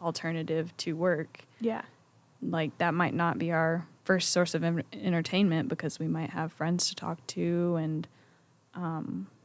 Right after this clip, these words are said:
Speaker 1: you know, T V shows to watch or
Speaker 2: Yeah.
Speaker 1: get-togethers to host. So maybe that's what shifted, is that we're in charge of our own schedules and there's other things that we see that we could be doing.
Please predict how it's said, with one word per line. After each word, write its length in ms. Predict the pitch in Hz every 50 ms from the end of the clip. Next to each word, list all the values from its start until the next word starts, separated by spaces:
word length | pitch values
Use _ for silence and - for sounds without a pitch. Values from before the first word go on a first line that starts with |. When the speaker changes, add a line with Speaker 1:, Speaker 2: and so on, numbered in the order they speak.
| - -
Speaker 1:
you 120 | - 175
know, 180 | 160 156 165 160
T 160 | - - - 156
V 100 | 156 165
shows 300 | - - 170 170 165 -
to 100 | - 170
watch 480 | 165 165 165 165 165 165 170 170 - 170
or 260 | 160 160 165 170 170 - - - - - - - -
Speaker 2:
Yeah. 120 | - 196 196
Speaker 1:
get-togethers 600 | - - 185 180 180 180 175 180 180 175 - - -
to 100 | 175 175
host. 580 | 180 170 170 170 175 175 175 - - - - - - _ _ - -
So 420 | - - 180 175 165 170 170 175 - - - - - _ _ _
maybe 240 | - 190 196 190 196
that's 340 | 170 175 165 175 - - -
what 120 | - -
shifted, 460 | - - - 170 175 - - 160 156
is 180 | 160 160 160 170
that 160 | 156 147 -
we're 160 | - 170 165
in 120 | 165 160 170
charge 240 | - - 165 156 -
of 100 | - 160
our 140 | 165 165
own 120 | 160 165 160
schedules 500 | - - - 165 165 - 170 165 170 -
and 120 | 165 165 170
there's 160 | 160 165 -
other 180 | 170 170 180
things 340 | 175 - 190 180 180 180 -
that 160 | - - -
we 140 | 180 170 170
see 320 | 170 - - 170 165 165 165
that 140 | - 165 160
we 80 | - -
could 220 | - - - 175
be 120 | - 170 165
doing. 400 | 160 165 180 170 160 160 170